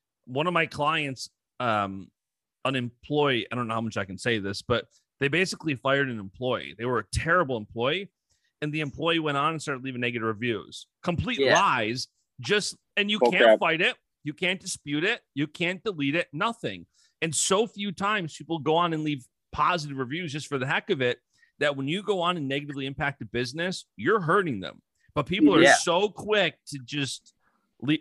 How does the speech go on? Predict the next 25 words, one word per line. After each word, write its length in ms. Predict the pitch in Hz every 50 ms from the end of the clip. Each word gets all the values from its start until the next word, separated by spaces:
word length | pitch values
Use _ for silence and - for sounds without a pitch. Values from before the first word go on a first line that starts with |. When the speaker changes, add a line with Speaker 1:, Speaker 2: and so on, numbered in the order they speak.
| -
Speaker 1:
I 160 | 139 147 175 170
hate 260 | 156 160 160 156 127
it. 120 | 98 82 -
It's 200 | 127 131 - -
the 120 | 139 131
biggest 600 | 110 131 160 147 165 151 - - - - - -
scam 280 | - 147 139 131 123 120
out 220 | 113 107 104 -
there, 120 | - 92 98
the 100 | 101 104
re-, 100 | 110 - - _ _ - -
online 420 | 120 131 139 139 135 131 131 127
review 260 | 120 113 101 110 107 98
system. 520 | - - 90 - - - 78 76 - - _ _ _ _ _ _ _ _ -
Speaker 3:
I 140 | 143 143 160
agree 340 | 160 131 127 123 135 135 131
Speaker 2:
Yeah, 140 | 135 127 113
Speaker 3:
completely 280 | 101 123 123 120 117
Speaker 2:
so 200 | - 160 156 151
Speaker 3:
too. 360 | - - 143 139 131 131 123 _ _ _ _ _ _ _ _ 123
Yeah, 200 | 131 131 120 110
I 60 | 117
agree. 300 | 123 120 127 131 120 110 - _ _ -
Speaker 2:
my, 100 | 147
Speaker 3:
No 40 | 151